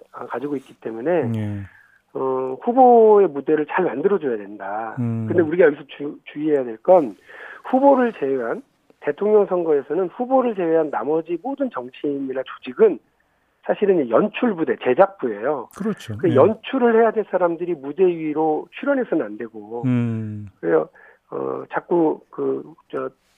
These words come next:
Speaker 1: 집중도를 떨어뜨리거나 이런 일들이 벌어져서는 안 된다는 거고요.
Speaker 2: 음.
Speaker 1: 어제 의원들이 컨트롤 타워의 부재를, 음, 지적을 많이 했거든요.
Speaker 2: 네.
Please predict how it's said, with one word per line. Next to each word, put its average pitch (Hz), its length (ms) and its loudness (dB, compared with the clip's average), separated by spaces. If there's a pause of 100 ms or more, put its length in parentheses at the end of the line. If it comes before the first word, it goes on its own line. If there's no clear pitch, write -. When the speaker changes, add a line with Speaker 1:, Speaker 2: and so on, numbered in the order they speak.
Speaker 1:
집중도를 170 680 0
떨어뜨리거나 147 920 2
이런 156 260 2
일들이 151 240 -2
벌어져서는 131 460 -4
안 127 100 -2
된다는 131 400 0
거고요. 113 420 -8
Speaker 2:
음. 113 380 -6
Speaker 1:
어제 151 200 2
의원들이 156 600 4 (400)
컨트롤 262 380 4
타워의 156 720 4
부재를, 143 560 0 (540)
음, 123 920 -16
지적을 151 260 2
많이 123 220 -2
했거든요. 147 500 -2
Speaker 2:
네. 113 320 -2